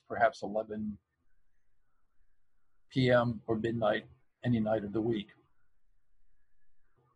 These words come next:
When he was last seen, he appeared to be in very good health. He was partially invalidic. He had broken his hip many years before, and he used an aluminum walker to help him move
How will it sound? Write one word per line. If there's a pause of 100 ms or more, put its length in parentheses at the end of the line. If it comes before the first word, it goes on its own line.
(1040)
When
he
was
last
seen,
he
appeared
to
be
in
very
good
health. (480)
He
was (200)
partially
invalidic.
He
had
broken
his
hip (260)
many
years
before,
and
he
used
an
aluminum
walker
to
help
him
move